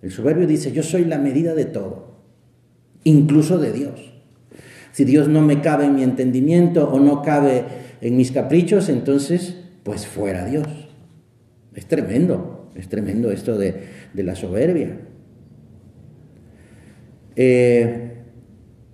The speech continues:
así se explica, pues, que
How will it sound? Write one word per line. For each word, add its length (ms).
así 240
se 220
explica, 960
pues, 220
que 600